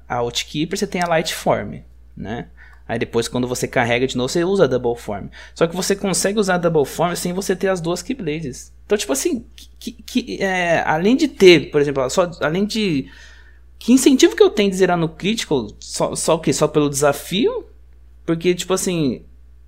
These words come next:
pra eu ter a Double Form, eu não preciso ter necessariamente equipada a Oblivion, né?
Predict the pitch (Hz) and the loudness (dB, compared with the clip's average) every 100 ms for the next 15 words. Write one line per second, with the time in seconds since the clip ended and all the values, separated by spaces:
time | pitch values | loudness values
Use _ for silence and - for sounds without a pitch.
0 | - - 170 170 165 180 196 196 180 165 | -20 -12 2 4 6 4 4 4 4 2
1 | 160 147 - 180 185 185 185 254 262 262 | 2 0 2 0 0 -2 -4 -4 -4 2
2 | 190 175 175 170 160 151 156 143 147 - | 2 2 0 2 2 2 -2 -2 -4 -2
3 | 131 131 131 131 127 123 117 113 107 - | 0 2 0 -2 -4 -6 -6 -8 -14 -18
4 | - - - - - 113 139 170 | -20 -20 -20 -20 -8 -4 -2 -4